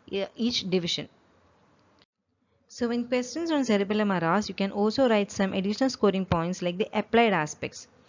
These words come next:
So what happens when there is a damage to cerebellum? So you know it includes hypotonia, ataxia and intention tremor.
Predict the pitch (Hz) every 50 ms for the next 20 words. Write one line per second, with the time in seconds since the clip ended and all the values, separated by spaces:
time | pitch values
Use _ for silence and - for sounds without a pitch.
0 | - - - - _ _ - - 214 208 233 277 294 294 285 214 226 220 - -
1 | 320 330 - 233 233 220 202 202 196 196 214 185 170 180 170 170 180 190 202 196
2 | - - - 214 269 285 277 - - 202 185 180 175 156 160 147 139 - - _
3 | _ _ _ - - 202 180 185 185 196 247 277 254 202 185 - - 170 165 160
4 | - 208 302 302 - - - - - - - - _ _ - 180 175 170 - 196
5 | 196 - 202 202 196 196 202 226 285 392 427 - - _ - 175 - - 170 170
6 | - - - - 196 214 233 - - 180 233 330 392 - - - _ _ - -
7 | - _ _ _ - 214 208 202 - 165 165 160 - 254 294 - 277 196 151 139
8 | -